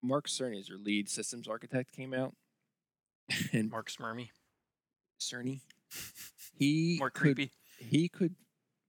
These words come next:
Speaker 1: be the, he is the perfect N P R <laughs>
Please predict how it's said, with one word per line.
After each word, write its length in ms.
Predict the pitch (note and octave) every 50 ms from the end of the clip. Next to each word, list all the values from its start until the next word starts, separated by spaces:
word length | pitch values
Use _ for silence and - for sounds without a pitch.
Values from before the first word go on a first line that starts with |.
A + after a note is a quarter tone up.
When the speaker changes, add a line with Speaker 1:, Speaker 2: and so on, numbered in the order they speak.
| _ _ -
Speaker 1:
be 280 | B2 A#2+ B2 B2 B2+
the, 280 | A2 - - - G#2+ - -
he 220 | A#2 C#3 D3 D3+ C#3
is 100 | B2+ -
the 100 | - -
perfect 500 | _ - - B2+ C3 - C#3+ B2+ - - _ -
N 200 | B2+ C3 B2+ A#2
P 220 | - - C3 B2 A#2
R 400 | - A2+ A2 G#2 G#2 - - - _ _ _ _ _ _ _ _ _ _ _ _ _ -
<laughs> 60 | -